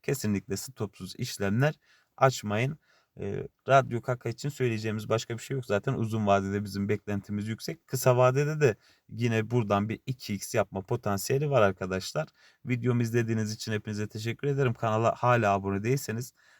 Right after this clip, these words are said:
abone olursanız çok mutlu olurum arkadaşlar. Ayrıca video hoşunuza gittiyse, yararlı bulduysanız bir like bırakmayı unutmazsanız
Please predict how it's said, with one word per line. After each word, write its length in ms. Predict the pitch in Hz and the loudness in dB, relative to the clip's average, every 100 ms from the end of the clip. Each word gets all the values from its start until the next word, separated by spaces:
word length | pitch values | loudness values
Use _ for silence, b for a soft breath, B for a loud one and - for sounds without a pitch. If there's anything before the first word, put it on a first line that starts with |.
| b | b
abone 300 | - 110 107 | 0 0 0
olursanız 600 | 101 110 123 - 123 131 | -2 0 -2 -2 -4 -4
çok 280 | - - 127 | -2 -2 -2
mutlu 320 | 104 101 _ | -4 -8 _
olurum 240 | 92 92 95 | -6 -4 -2
arkadaşlar. 560 | 95 95 95 - - - | -4 -4 -6 -4 -4 -2
Ayrıca 440 | - 123 101 95 95 | 2 2 0 -4 -4
video 280 | 135 113 98 | -6 -6 -6
hoşunuza 380 | 110 - 98 101 | -6 -8 -4 -2
gittiyse, 480 | 120 123 98 92 113 | -2 -4 -8 -8 0
yararlı 420 | 127 117 107 117 | 2 2 0 -2
bulduysanız 640 | 127 113 101 107 123 127 | -2 -2 -4 -4 -4 -2
bir 120 | 139 | -2
like 260 | 104 92 90 | 0 -2 -2
bırakmayı 360 | - 87 - 120 | -8 -10 -6 -2
unutmazsanız 680 | 123 - 98 - 104 135 151 | -2 -2 -6 -6 -2 -2 -2